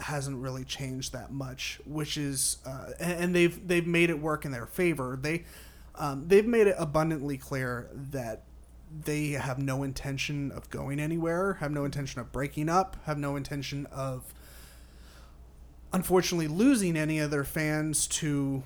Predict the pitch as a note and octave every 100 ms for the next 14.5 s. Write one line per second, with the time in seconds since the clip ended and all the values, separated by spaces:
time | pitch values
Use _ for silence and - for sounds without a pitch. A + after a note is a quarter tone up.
0 | - - - C#3+ C3+ - C#3+ C#3 C#3+ C#3+
1 | - - C#3+ - D#3+ C#3+ C#3+ C#3 C#3+ C#3+
2 | D3+ D3 D3+ D3 G3 G#3+ A#3 F#3+ E3 D#3
3 | D#3 D3 - - - D#3 C#3 F#3+ G3+ F#3
4 | F3 F#3 A3 A#3 A#3 - G3 F3 F3 E3+
5 | E3+ F#3 F3 E3+ G3+ F#3 F3 E3+ D#3 D3+
6 | F#3 E3+ D#3+ D#3 D3 D3 D3 - - -
7 | - - - D3 C3 B2+ B2 C#3 - -
8 | - - E3 F3 F3 - - D#3 D#3 F3
9 | F3+ D3+ A#2+ - - - - - D#3 C#3+
10 | D3 D3 C#3 B2 C3+ D3 - - E3 D3
11 | C#3+ C3+ - - - D#3 C#3+ C3+ B2+ F3
12 | E3 D3 A#2+ C#3 C3+ C3 F#3+ F#3+ D3+ D3+
13 | - - - F3+ A3+ A3 F3+ E3 D#3+ F#3
14 | F#3+ E3 E3 D#3+ -